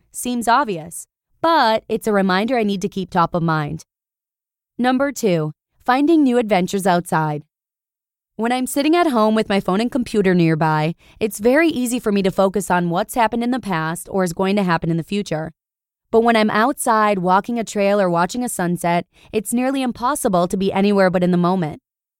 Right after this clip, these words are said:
For me, it's the chance to take a breath, decompress,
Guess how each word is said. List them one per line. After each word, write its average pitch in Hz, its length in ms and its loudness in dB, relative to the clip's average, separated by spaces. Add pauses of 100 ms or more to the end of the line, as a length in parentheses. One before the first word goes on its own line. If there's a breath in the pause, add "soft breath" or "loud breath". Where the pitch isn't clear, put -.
(180)
For 254 220 2
me, 247 460 4
it's - 240 -4
the 247 80 0
chance 269 320 -2
to 208 100 2
take 202 260 -2
a - 60 4
breath, 208 560 2
decompress, 202 840 -2